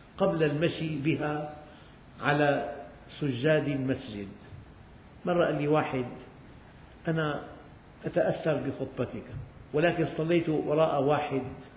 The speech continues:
لم يغسل جواربه من أشهر، فكرهت هذا الوضع كراهية لا حدود لها". فالإنسان المؤمن يغسل ثيابه،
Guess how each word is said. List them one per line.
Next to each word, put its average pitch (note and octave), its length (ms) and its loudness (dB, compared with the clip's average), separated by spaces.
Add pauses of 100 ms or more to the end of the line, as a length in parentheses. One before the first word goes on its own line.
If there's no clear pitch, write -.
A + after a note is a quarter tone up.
(760)
لم G3 180 4
يغسل E3 420 4
جواربه D3+ 600 4
من C3 180 0 (100)
أشهر، F#2 340 -12 (1160)
فكرهت E3+ 520 2 (1300)
هذا D3 240 2
الوضع D3 400 2 (240)
كراهية D#3 560 4
لا C3+ 180 2
حدود A#2 400 -6
لها". G2+ 180 -10 (720)
فالإنسان F#3+ 540 0
المؤمن C#3+ 600 -2 (540)
يغسل C3+ 340 0 (400)
ثيابه، B2 460 0